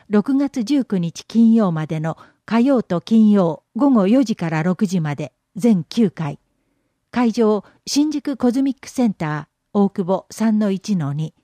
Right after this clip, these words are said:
対象、区内在住で気管支喘息を治療している小学生四十名。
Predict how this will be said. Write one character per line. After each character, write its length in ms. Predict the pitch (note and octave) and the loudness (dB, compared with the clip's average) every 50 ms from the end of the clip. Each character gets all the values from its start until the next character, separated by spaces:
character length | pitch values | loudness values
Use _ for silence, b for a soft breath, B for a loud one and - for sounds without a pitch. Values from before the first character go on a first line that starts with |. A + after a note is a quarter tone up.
| _ _ _ _ _ _ _ _ _ _ _ - | _ _ _ _ _ _ _ _ _ _ _ -4
対 180 | A#3+ A#3 A3+ | -2 -2 -2
象、 340 | G3+ - A#3+ G#3+ G3 F#3+ F3+ b b b b b b - | -2 -2 -2 -2 -2 -2 -4 b b b b b b -4
区 100 | D#4 D#4 | -4 -2
内 220 | D#4+ D4 A#3 F#3+ | 0 0 0 0
在 240 | D#3+ A3 G#3+ A3+ G#3 | 0 -2 -2 -2 -2
住 220 | - A3+ A3 G#3+ | -2 -2 -2 0
で 180 | G3 G#3+ G#3 b b b b | 0 -2 -4 b b b b
気 140 | b - - | b -10 -6
管 180 | - D4+ D4+ D4 | -4 -4 -4 -4
支 140 | - - B3 | -6 -6 -4
喘 200 | A#3 D4 C#4 C4 | -2 -2 -2 -2
息 360 | - A3 F3 - - E3+ E3 | -2 -4 -6 -4 -4 -2 -2
を 100 | F3 F3+ | -2 -4
治 140 | - - G#3 | -4 -2 0
療 260 | F3 G#3+ G#3 G#3 G#3 | 2 2 0 0 -2
し 100 | - - | -6 -6
て 120 | - A3 | -4 -2
い 140 | G#3 G3+ F#3+ | -2 -2 0
る 200 | F3+ G3 - - | -2 -2 -4 -4
小 260 | - - - B3 A#3+ A#3 | -6 -4 0 0 2 2
学 200 | A#3 A#3+ - - | 0 -2 -4 -6
生 380 | - - E3 D3 D3+ D#3 _ - | -8 -6 -6 -6 -6 -8 _ 0
四 240 | G#3+ G#3+ G#3+ G#3+ | 2 4 4 4
十 240 | G3 - G#3 F#3+ E3 | 2 2 0 -2 -2
名。 300 | C#3+ C#3+ C#3 C#3 C#3 - | -2 -4 -6 -6 -8 -12